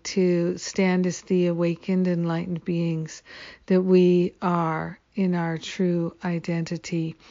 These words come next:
So grateful to let the past go and the belief in not enough and not good enough. Let them dissolve and resolve permanently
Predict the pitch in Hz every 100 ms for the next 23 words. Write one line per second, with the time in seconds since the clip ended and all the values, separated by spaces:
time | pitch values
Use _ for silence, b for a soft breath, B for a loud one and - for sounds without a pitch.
0 | b _ _ - - 214 190 185 175 170
1 | 180 170 185 165 B B B B 214 220
2 | 220 196 - 170 170 160 - - - 170
3 | 160 160 165 165 170 - B B B -
4 | 202 196 220 220 208 - 202 175 175 -
5 | 190 180 175 170 165 160 165 - 180 165
6 | 165 175 175 170 - 175 165 160 156 156
7 | - - - - - 196 185 180 175 165
8 | - B B B - 190 160 196 190 185
9 | 185 185 - - 196 196 185 180 - 170
10 | 160 160 156 _ _ - 208 196 175 -
11 | 165 151